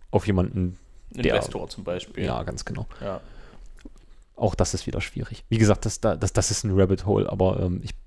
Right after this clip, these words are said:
Speaker 1: bin der Meinung, dass, dass die Möglichkeit zu investieren und daran hängt Spekulation zwangsläufig dran, weil du nun mal nicht weißt, was passiert.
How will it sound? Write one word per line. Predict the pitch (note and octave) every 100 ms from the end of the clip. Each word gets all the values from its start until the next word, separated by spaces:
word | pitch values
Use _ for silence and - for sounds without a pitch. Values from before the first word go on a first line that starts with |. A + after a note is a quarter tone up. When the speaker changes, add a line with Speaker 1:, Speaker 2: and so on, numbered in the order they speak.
| -
Speaker 1:
bin | A#2+
der | A#2
Meinung, | G2+ A2+ A#2 G#2+ -
dass, | G2+ -
dass | - - - - _
die | -
Möglichkeit | F2 F#2+ D3+ - - - - A2 -
zu | -
investieren | - G2 F2+ - - - A2+ A2 D#3 - - - - - - - - - - -
und | A#2
daran | B2+ B2
hängt | D3+ G#3 - -
Spekulation | - - A2 A2 G2+ - - G#2 G2 G#2+ - -
zwangsläufig | - A2 B2+ - A#2 A2+
dran, | - - A#2 G2+ A2+
weil | G#2 A#2+
du | A2+
nun | A2 G#2
mal | G#2
nicht | G#2+ G#2+
weißt, | G#2+ A#2 -
was | G2
passiert. | - G#2 - C#3 -